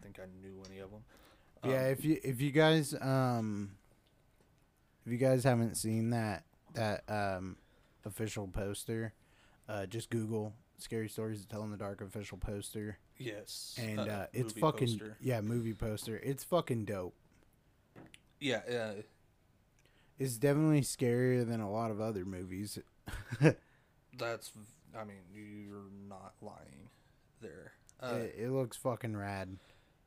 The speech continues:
Speaker 1: there is also, 'cause, uh, there's not much to go on. Obviously, if you don't know those books, you need to go read 'em. Um, then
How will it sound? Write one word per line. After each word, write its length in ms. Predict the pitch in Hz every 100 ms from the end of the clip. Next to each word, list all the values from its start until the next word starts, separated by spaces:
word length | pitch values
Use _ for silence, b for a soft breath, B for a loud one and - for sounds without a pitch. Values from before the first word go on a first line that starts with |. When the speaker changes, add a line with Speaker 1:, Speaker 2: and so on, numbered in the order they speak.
| _ -
Speaker 1:
there 180 | 127
is 140 | 127 117
also, 960 | - 143 147 - - 120 110 127 156 160 _ _ _ _ _ _ _ _ _ _
'cause, 160 | - 131
uh, 120 | 117 107
there's 240 | 117 113
not 140 | 131 123
much 220 | 107 -
to 60 | 101
go 220 | 101 98
on. 280 | 92 101 113 - -
Obviously, 460 | 110 107 104 101
if 80 | 107
you 60 | 110
don't 160 | 110
know 100 | 107
those 220 | 107 104 -
books, 320 | 107 104 -
you 60 | 101
need 140 | 104
to 40 | 98
go 120 | 98
read 300 | 98 107 95
'em. 180 | 101 123 b b b b b _
Um, 360 | 131 120 104 92 - _ _ _ _ _ _ 120
then 480 | 123 123 113 104